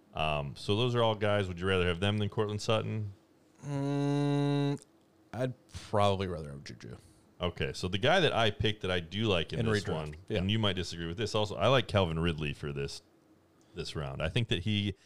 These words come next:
Speaker 1: is gonna be
Speaker 2: You're
Speaker 1: this year's Godwin. Again, I have him on the Dynasty team, so maybe I just fell in love with my own player,
Speaker 2: Yeah.
Speaker 1: but
Speaker 2: Well,
Speaker 1: I think that the stage is set. That team is gonna throw the ball a million times. If,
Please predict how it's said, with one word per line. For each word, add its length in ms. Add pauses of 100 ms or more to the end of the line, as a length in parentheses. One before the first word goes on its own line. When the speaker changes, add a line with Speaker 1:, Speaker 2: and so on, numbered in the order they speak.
(140)
Speaker 1:
is 140
gonna 200
be 100
Speaker 2:
You're 80
Speaker 1:
this 240
year's 220
Godwin. 480
Again, 200
I 100
have 180
him 80
on 80
the 80
Dynasty 360
team, 220
so 100
maybe 220
I 40
just 200
fell 140
in 80
love 140
with 100
my 100
own 140
player, 340
Speaker 2:
Yeah. 280
Speaker 1:
but 100 (600)
Speaker 2:
Well, 160
Speaker 1:
I 40
think 280
that 240 (240)
the 120
stage 420
is 140
set. 420
That 220
team 180
is 80
gonna 160
throw 200
the 60
ball 220
a 40
million 340
times. 560
If, 280